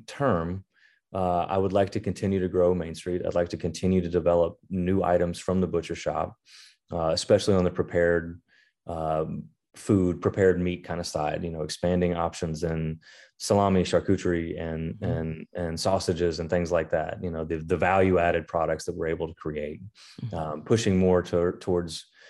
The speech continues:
Speaker 1: retail. Um, you know, how do we, you know, how do we sell more bacon? How do we sell more ham hocks? That kind of stuff. Uh, and then, you know, I would love, you know, in the long term,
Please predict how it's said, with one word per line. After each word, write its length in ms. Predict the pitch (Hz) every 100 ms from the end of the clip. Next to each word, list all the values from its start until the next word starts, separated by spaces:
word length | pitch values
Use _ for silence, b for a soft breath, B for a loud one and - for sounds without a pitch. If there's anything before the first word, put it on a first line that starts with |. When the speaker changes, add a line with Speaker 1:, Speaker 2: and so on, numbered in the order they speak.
| B B -
Speaker 1:
retail. 640 | 135 127 107 101 98 -
Um, 520 | 95 87 82 82 85 - -
you 140 | 90
know, 100 | 78
how 220 | - 95
do 60 | 92
we, 120 | 92
you 120 | 90
know, 80 | 85
how 80 | 90
do 80 | 95
we 60 |
sell 140 | 92 95
more 120 | 87
bacon? 280 | 78 73 80
How 120 | 90
do 60 | 92
we 100 | 90
sell 220 | 95 90
more 180 | 90 87
ham 180 | 78 80
hocks? 240 | - -
That 180 | 95 90
kind 140 | 82 78
of 60 |
stuff. 340 | - 82 80 _ B B B B B -
Uh, 340 | 95 90 90 -
and 160 | 117
then, 400 | 117 113 110 - -
you 160 | 117
know, 100 | 98
I 160 | - 107
would 160 | 104
love, 540 | 101 107 107 107 92 95
you 120 | 110
know, 140 | 101 95
in 100 | 101
the 60 |
long 300 | 98 98 107
term, 440 | 107 95 90 90